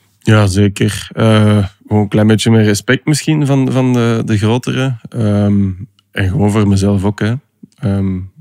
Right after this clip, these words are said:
ben er al vaak dichtbij geweest bij zo'n grote toernooien, maar om, om er eentje te winnen, pff, ja,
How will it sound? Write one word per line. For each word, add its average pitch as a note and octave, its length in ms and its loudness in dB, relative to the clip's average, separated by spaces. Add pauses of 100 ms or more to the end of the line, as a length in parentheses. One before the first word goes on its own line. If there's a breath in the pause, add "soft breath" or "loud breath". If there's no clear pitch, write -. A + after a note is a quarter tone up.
(140)
ben F3 160 0
er B2+ 80 0
al G2+ 100 0
vaak G2 320 -2
dichtbij G#2 380 2
geweest A2 300 0
bij G#2+ 120 -2
zo'n G#2 200 0
grote G#2 260 -2
toernooien, G#2 480 -2
maar G2+ 120 -4
om, A2+ 320 -6 (320 soft breath)
om G2+ 140 -2
er F#2+ 80 -2
eentje F#2 220 -2
te - 120 -4
winnen, G2 400 0
pff, - 280 -18
ja, G2 340 -6